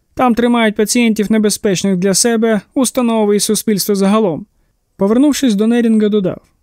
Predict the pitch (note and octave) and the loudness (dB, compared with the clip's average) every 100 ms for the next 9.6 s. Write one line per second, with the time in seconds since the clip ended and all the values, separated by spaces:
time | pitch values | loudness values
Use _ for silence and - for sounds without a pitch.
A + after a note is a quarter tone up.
0 | _ _ _ - F#3+ G3 A#3 C4 F#3+ F3+ | _ _ _ -2 0 2 4 2 2 0
1 | E3+ F#3+ G#3+ G#3+ A3+ - F3+ C#3 - _ | 0 0 0 0 -2 -2 -4 -4 -16 _
2 | _ _ _ - F#3+ - G#3 G3 A3 G#3+ | _ _ _ -4 -2 0 0 0 0 0
3 | G#3+ F#3+ G#3 C4+ G3 D#3 - _ _ _ | 2 0 0 0 -2 -6 -8 _ _ _
4 | - E3+ G#3 G#3+ G3+ G#3 B3+ A3+ E3 - | -8 0 2 2 0 0 0 0 -2 -4
5 | F#3 F3 F#3+ - G3+ G3+ G#3+ F#3+ G#3 G3+ | -4 -2 0 -2 -2 -2 -2 0 0 0
6 | F#3+ A3+ F#3 - - - _ _ _ _ | 0 0 0 -4 -10 -16 _ _ _ _
7 | _ _ _ - E3+ - B3 A#3 E3 - | _ _ _ -2 -2 -2 0 0 -2 -10
8 | _ - F3+ A3 A3+ G#3+ A#3 A#3 A3 A3+ | _ -6 -2 0 2 2 0 0 0 0
9 | G#3+ B3+ G3 C#3 D3 | 0 0 0 -2 -8